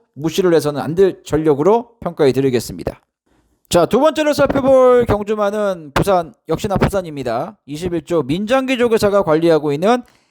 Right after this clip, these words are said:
석세스 마초가 되겠습니다. 어, 십 점 구 승을 기록하고 있고요. 딱 한 번 입-, 우승을 기록하지 못했습니다. 아, 그게 바로 오너스컵 대상 경주였는데요.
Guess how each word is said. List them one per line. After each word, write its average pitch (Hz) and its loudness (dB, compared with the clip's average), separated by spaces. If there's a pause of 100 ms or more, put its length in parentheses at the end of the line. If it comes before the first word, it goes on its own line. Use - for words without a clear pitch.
(360)
석세스 277 0
마초가 165 0
되겠습니다. 120 -10 (760)
어, 110 -2
십 220 -4
점 262 2
구 190 -2
승을 233 0
기록하고 196 2
있고요. 143 -6
딱 277 -4
한 320 -10
번 220 0 (680)
입-, 214 -8
우승을 208 2
기록하지 202 0
못했습니다. 135 -4
아, 117 -16
그게 170 0
바로 160 2 (260)
오너스컵 240 0
대상 170 -2
경주였는데요. 127 -4